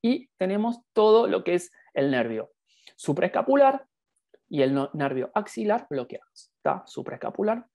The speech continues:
¿Qué pasa? Este abordaje, si nosotros descendemos y vamos al abordaje del tronco superior, el supraescapular, nosotros podemos alejarnos del cuello, ir más abajo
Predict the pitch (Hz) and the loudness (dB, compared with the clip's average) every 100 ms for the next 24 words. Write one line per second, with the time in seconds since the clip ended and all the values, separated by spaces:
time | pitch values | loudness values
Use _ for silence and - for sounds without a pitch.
0 | _ _ _ _ _ 240 196 143 - - | _ _ _ _ _ 2 4 2 -2 -12
1 | - _ _ _ _ _ _ _ _ _ | -14 _ _ _ _ _ _ _ _ _
2 | _ _ - _ _ _ _ _ _ _ | _ _ -20 _ _ _ _ _ _ _
3 | _ _ _ _ _ _ _ _ _ _ | _ _ _ _ _ _ _ _ _ _
4 | _ _ _ _ _ _ _ _ _ _ | _ _ _ _ _ _ _ _ _ _
5 | _ _ _ 294 277 - 254 240 262 247 | _ _ _ 0 2 4 6 8 8 4
6 | 208 208 - 185 180 247 220 202 214 214 | 2 0 2 0 0 0 2 2 0 -2
7 | 220 180 165 170 - _ _ _ - 151 | -2 -2 -6 -12 -20 _ _ _ -6 0
8 | 156 156 147 131 131 139 147 143 139 123 | 0 0 -2 0 2 2 0 -2 -4 -4
9 | 139 131 127 156 156 147 - 156 185 180 | -2 -2 0 -2 -4 -10 -8 0 4 4
10 | 143 120 160 160 165 170 208 190 156 202 | 2 -6 -6 -4 -4 0 0 0 -2 -2
11 | 185 - 196 185 156 160 - - 269 208 | -2 -2 -4 -2 -6 -12 -20 -6 -2 -2
12 | 147 - 147 135 127 135 180 196 226 151 | -4 -4 -6 -6 -8 -4 -4 2 2 2
13 | - 143 185 _ _ _ _ - 277 185 | -4 -10 -10 _ _ _ _ -2 0 0
14 | 170 180 196 190 156 - 165 - | -2 0 4 4 4 0 -4 -6